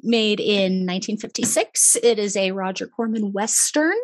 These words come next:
which I watched because I hang my head to admit, listeners, William Schallert was one of my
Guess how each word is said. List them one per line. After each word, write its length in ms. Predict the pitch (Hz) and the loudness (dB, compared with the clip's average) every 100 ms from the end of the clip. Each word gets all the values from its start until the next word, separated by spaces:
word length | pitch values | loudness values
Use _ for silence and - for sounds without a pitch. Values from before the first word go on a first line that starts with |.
| 554 | -4
which 260 | - 254 - | 0 2 2
I 180 | - 254 | 4 4
watched 480 | 311 285 330 - - | 4 4 2 -2 -4
because 1000 | 247 233 - 214 226 294 - - - - - | -8 -6 0 2 2 2 2 4 4 2 -4
I 240 | 190 190 196 - - _ | -2 0 0 -6 -14 _
hang 280 | - 196 190 | -4 -2 0
my 140 | 196 185 | -2 0
head 240 | 185 185 | -2 -2
to 180 | - 180 | -4 -4
admit, 420 | 170 180 202 226 | -4 -4 -2 0
listeners, 560 | 262 - 269 269 262 202 | 0 2 2 2 0 0
William 240 | 196 185 | -2 0
Schallert 460 | 185 180 180 190 - | 0 2 2 2 0
was 220 | 190 - | -4 -4
one 100 | 160 | -4
of 140 | 165 - | -6 -4
my 520 | 165 151 147 135 135 | -2 0 0 -2 -4